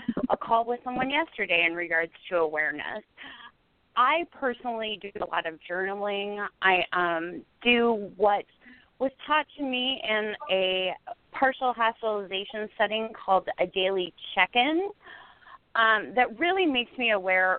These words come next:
not only conscious of what I'm gonna be doing that day, but how am I mentally? How am I physically? And it puts it all into perspective. I do that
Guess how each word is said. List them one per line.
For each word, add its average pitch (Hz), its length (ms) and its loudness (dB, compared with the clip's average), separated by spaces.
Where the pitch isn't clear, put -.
not 226 260 2
only 240 220 -4
conscious 233 420 -2
of 190 120 -8
what 247 120 0
I'm 269 80 -2
gonna 226 200 2
be 180 240 -10
doing 247 400 2
that 277 240 4
day, 285 300 4
but 254 140 2
how 285 200 4
am 240 260 0
I 208 240 0
mentally? 185 720 -6
How 202 260 6
am 190 260 -2
I 180 240 4
physically? 190 540 -2
And 220 540 4
it 226 140 2
puts 349 200 0
it 302 200 -2
all 214 240 4
into 202 240 -2
perspective. 190 680 -2
I 160 140 -2
do 208 200 -8
that 190 200 4